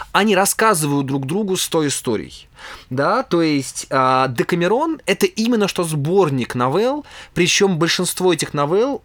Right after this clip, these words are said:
а, вообще никакого отношения к чуме не имеют. Итак, чумной город,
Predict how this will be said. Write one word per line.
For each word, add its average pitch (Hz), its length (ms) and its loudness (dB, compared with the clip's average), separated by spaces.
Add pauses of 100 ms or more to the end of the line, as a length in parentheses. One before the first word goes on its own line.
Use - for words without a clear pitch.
а, 117 460 2
вообще 135 280 0
никакого 165 240 2
отношения 139 600 -2
к 113 300 -2
чуме 135 300 -2
не 127 180 0
имеют. 101 440 -6 (920)
Итак, 233 340 -2
чумной 165 360 0
город, 127 460 -2